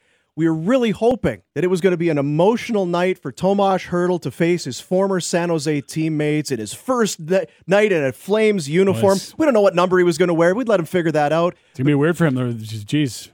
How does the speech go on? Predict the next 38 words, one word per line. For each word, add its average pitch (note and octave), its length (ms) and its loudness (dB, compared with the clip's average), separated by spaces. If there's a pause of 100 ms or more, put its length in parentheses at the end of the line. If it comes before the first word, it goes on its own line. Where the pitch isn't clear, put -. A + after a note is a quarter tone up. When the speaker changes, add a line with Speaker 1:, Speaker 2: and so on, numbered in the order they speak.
Speaker 2:
look, C#3 180 -2
lining C3+ 240 -2
up C#3 120 -4
against D3 240 -2
those C#3+ 120 -4
guys. D3+ 220 -2
Speaker 1:
Right, G3+ 300 0
coming, G3 280 0
you'd E3 200 -4
come F3+ 240 -2
in, E3+ 260 -4
uh, C#3+ 120 -10 (280)
would C3+ 140 -4
you B2+ 80 -6
travel G#3 400 0
with G#3 160 2
the G3 80 -4
team? F#3+ 480 -2
It'd D#3 80 -4
be D3 80 -6
so A#3 440 -4
awkward, G3 520 -2
but D3 120 -6
yet D3 160 -4
fascinating. D3+ 840 -4 (680)
But G3 200 -4
I G3+ 80 0
don't A#3+ 400 0
know A#3+ 180 0
that B3 160 -6
that's B3+ 240 -2
going A3+ 240 -2
to A#3+ 80 -4
happen. C#4+ 500 -4
I A#2 140 -8
feel C4 280 -4
like G3+ 380 0
Speaker 2:
Mm. B2 300 -2